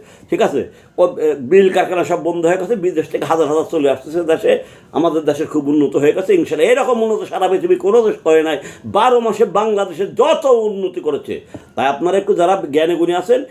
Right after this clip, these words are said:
একটু প্রচার করেন। এই ভাতা ভর্তুকি, বিদেশি যে সাহায্য সংস্থা যেগুলো দেয়, এর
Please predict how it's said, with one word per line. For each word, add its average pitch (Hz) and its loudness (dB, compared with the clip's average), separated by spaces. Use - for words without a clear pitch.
একটু - -2
প্রচার 156 -2
করেন। 226 2
এই 123 2
ভাতা 147 -2
ভর্তুকি, 196 -2
বিদেশি 180 2
যে 208 2
সাহায্য 151 -2
সংস্থা 196 -4
যেগুলো 180 2
দেয়, 175 2
এর 143 0